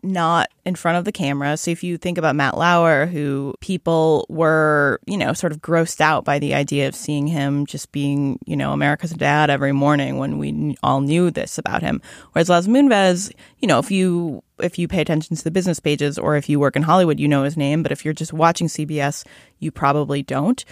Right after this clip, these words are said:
So far, there's not any evidence that the writers or, um, you know, stars of C B S are too upset about it. In fact, um, the reason that I thought that there had been some kind of upfronts thing was that,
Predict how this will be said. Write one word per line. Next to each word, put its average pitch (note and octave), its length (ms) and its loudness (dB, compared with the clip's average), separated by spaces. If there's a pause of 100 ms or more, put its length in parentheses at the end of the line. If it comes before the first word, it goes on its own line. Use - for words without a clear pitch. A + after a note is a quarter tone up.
(260)
So F#3+ 240 2
far, G3 220 4
there's F3 180 2
not D3+ 140 4
any D#3 200 0
evidence D3+ 460 0
that C#3+ 420 0
the D3 140 -2
writers C#3 800 -2
or, C3 540 0
um, B2+ 500 0
you D#3+ 140 -6
know, B2+ 120 -4
stars A#3 720 2 (100)
of D#3+ 200 0
C - 200 -6
B D3+ 140 -4
S D#3 220 -2
are - 160 -6 (100)
too - 240 -4
upset - 320 -6
about E3 240 -2
it. F#3+ 140 -4
In E3 100 -6
fact, D3 400 -2 (500)
um, D#3 280 4
the E3 120 0
reason F3 260 0
that D#3+ 100 -6
I D#3 80 -4
thought G#3 380 2
that D#3+ 180 -2
there D3+ 200 0
had E3 140 -2
been D#3 140 0
some D3+ 160 -4
kind D#3+ 160 -4
of D#3 60 -4
upfronts D3 420 -2
thing D3+ 200 -2
was D3+ 180 -6
that, C#3+ 300 -2